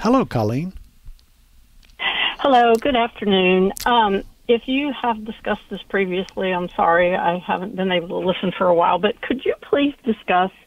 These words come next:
Speaker 2: what is going on with all the juniper trees that
Speaker 1: Oh,
Speaker 2: I
Speaker 1: boy.
Speaker 2: see dead out
Speaker 1: Yeah.
Speaker 2: in the landscape? And what's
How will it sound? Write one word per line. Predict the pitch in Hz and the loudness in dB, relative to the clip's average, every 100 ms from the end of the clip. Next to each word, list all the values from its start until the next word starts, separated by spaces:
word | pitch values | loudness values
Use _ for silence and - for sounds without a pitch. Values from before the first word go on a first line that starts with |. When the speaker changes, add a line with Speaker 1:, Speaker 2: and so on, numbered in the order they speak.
| - - _ _ - | -20 -20 _ _ -2
Speaker 2:
what | 220 226 - | 0 2 0
is | 220 | 0
going | - 208 208 202 | 2 4 4 2
on | 190 190 185 185 | 2 2 2 -2
with | - 202 - | -6 -6 -4
all | 190 185 | -2 -2
the | 185 180 | -4 -12
juniper | - 185 190 190 - 175 | -8 -2 -2 -2 -8 -12
trees | - - 160 160 160 165 - - - | -8 -2 -2 -2 -4 -8 -10 -14 0
that | 208 196 | 2 2
Speaker 1:
Oh, | |
Speaker 2:
I | 196 | 0
Speaker 1:
boy. | - - | -4 -4
Speaker 2:
see | 208 185 | -4 -4
dead | 165 - 190 175 170 160 | -4 0 2 4 2 0
out | - 180 | 0 0
Speaker 1:
Yeah. | 180 190 | 2 2
Speaker 2:
in | 180 | 2
the | 170 | 2
landscape? | 170 180 175 180 - 185 160 165 - - - - - | 2 2 0 -2 -4 0 0 -2 -8 -18 -18 -18 -6
And | 233 240 | 0 2
what's | 233 247 | 2 0